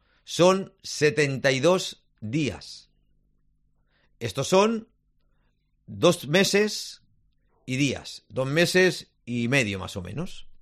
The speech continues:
Ustedes dividen cuatro millones entre trescientos sesenta y cinco días, luego lo multiplican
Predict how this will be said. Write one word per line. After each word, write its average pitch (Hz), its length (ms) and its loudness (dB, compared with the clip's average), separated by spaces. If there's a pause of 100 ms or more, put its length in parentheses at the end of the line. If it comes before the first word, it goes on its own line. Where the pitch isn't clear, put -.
(1600)
Ustedes 180 460 4
dividen 185 580 2 (540)
cuatro 185 360 6
millones 185 800 0 (540)
entre 147 480 2
trescientos 156 720 0
sesenta 160 360 -2
y 147 40 0
cinco 160 340 -2
días, 175 580 -2 (1400)
luego 160 280 6
lo 151 80 6
multiplican 131 760 0